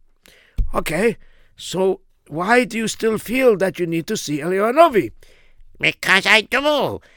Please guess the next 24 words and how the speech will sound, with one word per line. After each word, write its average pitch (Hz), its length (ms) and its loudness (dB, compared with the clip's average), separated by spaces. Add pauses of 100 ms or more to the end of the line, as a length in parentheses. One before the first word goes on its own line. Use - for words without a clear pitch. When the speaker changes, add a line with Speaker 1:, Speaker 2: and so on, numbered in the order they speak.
(160)
Speaker 2:
I'm 190 180 2
possessed 233 560 4
by 165 200 4
this. 123 280 -2 (320)
I 170 120 4
know 233 240 2
that 190 220 6
just - 240 0
because 165 300 0
I'm 156 140 2
a 151 40 0
rich 180 260 2
man, 180 360 4 (140)
that's 156 200 2
not 190 200 2
enough 170 340 0
to 147 100 -8
deserve 160 500 0 (260)
to 156 120 -2
see 175 420 -2 (140)
the 143 120 -2
great 156 400 4 (200)
Eliyahu 147 400 0
Hanovi. 190 420 2